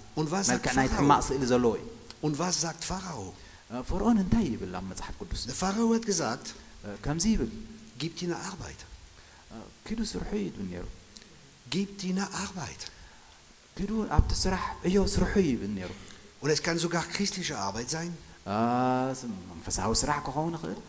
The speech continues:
Speaker 1: Weil die Not ist so groß.
Speaker 2: ምክንያቱ ብዙሕ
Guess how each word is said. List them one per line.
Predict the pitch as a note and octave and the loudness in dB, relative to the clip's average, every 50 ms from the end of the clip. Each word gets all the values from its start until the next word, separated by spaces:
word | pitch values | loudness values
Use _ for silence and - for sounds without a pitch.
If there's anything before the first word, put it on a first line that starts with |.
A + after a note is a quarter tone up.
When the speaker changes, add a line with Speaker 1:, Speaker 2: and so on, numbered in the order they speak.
| - - - | -14 -12 -8
Speaker 1:
Weil | - C#3+ C#3 C#3 C#3 | -2 0 2 2 2
die | D3 D#3+ D3+ | 2 2 4
Not | D#3 E3 E3+ E3 | 4 4 4 4
ist | E3 D3+ - | 2 0 0
so | - C#3+ C3 | 0 0 0
groß. | - - D#3 B2+ G2 F#2+ - - - - - - - - - - - - - - - - | -2 -4 -6 -6 -6 -4 -4 -4 -4 -6 -10 -12 -14 -14 -14 -14 -14 -14 -14 -14 -14 -12
Speaker 2:
ምክንያቱ | - G2 F#2+ G2+ B2 B2 B2 - C#3+ | -8 -6 -6 -4 -2 -2 -2 -2 -2
ብዙሕ | - C#3+ C#3 D#3+ F3+ | -2 0 0 0 0